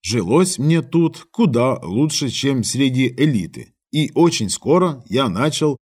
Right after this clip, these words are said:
обзаводиться приятелями, оказывая им и принимая от них разные мелкие услуги.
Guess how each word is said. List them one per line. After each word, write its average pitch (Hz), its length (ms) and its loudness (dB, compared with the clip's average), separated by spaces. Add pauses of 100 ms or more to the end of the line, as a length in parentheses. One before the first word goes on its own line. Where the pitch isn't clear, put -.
(140)
обзаводиться 117 840 -2
приятелями, 101 800 -4 (360)
оказывая 175 680 2
им 160 300 2
и 180 180 0
принимая 113 680 -2
от 131 220 -4
них 147 320 -2
разные 139 500 0
мелкие 104 500 -2
услуги. 101 680 -8